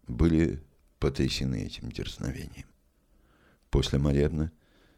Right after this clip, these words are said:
дядя Степа спокойно заснул. Через несколько часов приходят доктора. Они сделали дяде сифонное промывание кишечника, и в первый раз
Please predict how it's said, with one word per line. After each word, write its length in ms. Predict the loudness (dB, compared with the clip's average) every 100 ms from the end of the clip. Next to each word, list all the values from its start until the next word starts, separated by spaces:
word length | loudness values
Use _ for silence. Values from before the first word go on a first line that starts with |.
| _ _ _
дядя 340 | 2 6 6
Степа 360 | 4 2 2 2
спокойно 520 | 0 0 2 2 2
заснул. 640 | 0 -2 -4 -6 -6 -6 -8 -14 _ _ _ _ _ _ _ _ _ _ _
Через 280 | 6 8 8
несколько 440 | 4 6 4 4
часов 360 | -2 4 4 4
приходят 420 | 0 2 0 2
доктора. 580 | -2 0 0 0 -2 -8 _ _ _ _ _ _ _ _ _ _ _ _ _ -20 _ 6
Они 280 | 8 10
сделали 420 | 8 10 10 10 10
дяде 560 | 12 12 10 6 6 0 -10
сифонное 600 | -4 2 6 8 6 4 -2
промывание 680 | 0 0 2 2 2 0 -2
кишечника, 840 | -4 -2 0 0 -2 -6 -4 -6 -8 _ _ _ _ _ _ _ _ _ _
и 100 | -4
в 80 | -2
первый 280 | 4 6 6
раз 380 | 6 2 -2